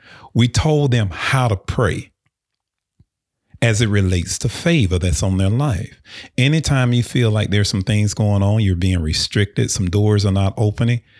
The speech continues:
you don't work hard. You change how you pray. God, you've given me my spouse,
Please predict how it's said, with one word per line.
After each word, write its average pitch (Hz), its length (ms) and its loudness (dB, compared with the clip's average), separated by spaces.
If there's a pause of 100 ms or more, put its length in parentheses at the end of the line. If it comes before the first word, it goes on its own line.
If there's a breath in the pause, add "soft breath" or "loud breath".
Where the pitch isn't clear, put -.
(200 loud breath)
you 123 100 2
don't 160 240 2
work 127 300 0
hard. - 460 -4 (760)
You 127 100 2
change 85 380 0
how 101 100 2
you 107 160 2
pray. 110 480 -4 (680 loud breath)
God, 110 460 2
you've 107 200 0
given 110 280 2
me 104 140 2
my 92 180 0
spouse, - 840 -6